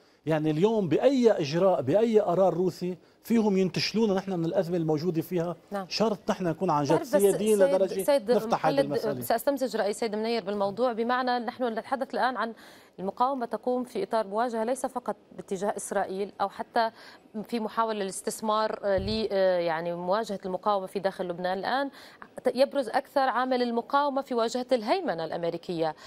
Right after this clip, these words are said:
Speaker 2: انطلاقا من ما نشاهده الآن في الساحة اللبنانية، لأنه الآن في نوع من صراع يبرز بشكل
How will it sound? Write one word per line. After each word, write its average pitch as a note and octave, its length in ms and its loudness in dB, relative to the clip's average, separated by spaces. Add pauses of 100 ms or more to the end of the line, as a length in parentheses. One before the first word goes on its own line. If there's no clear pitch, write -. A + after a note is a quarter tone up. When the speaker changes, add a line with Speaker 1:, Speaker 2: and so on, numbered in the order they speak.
(260)
Speaker 2:
انطلاقا F#3 600 2
من G3 260 -2
ما F#3 100 2
نشاهده F3+ 340 -4
الآن F3 160 0
في F3+ 100 -12
الساحة F3 460 -2
اللبنانية، F3 440 -2
لأنه F#3+ 240 0
الآن B3 320 0 (320)
في B3 180 -2
نوع B3 200 0
من A3+ 360 -2
صراع A3 380 0
يبرز G#3+ 320 -4
بشكل G3 400 -4